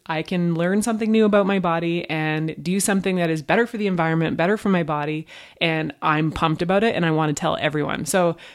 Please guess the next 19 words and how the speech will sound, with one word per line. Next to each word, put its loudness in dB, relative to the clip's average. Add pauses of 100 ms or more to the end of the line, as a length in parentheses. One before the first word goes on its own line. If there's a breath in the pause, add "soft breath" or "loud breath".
(160 loud breath)
when 2
Jenny 4
and 4
I 2
first -4
started -4
talking -4
about -2
the -6
menstrual -4
cup, -4 (180 loud breath)
we 0
talked -2
for -4
thirty 0
minutes 0
straight -2
about -6
it. -6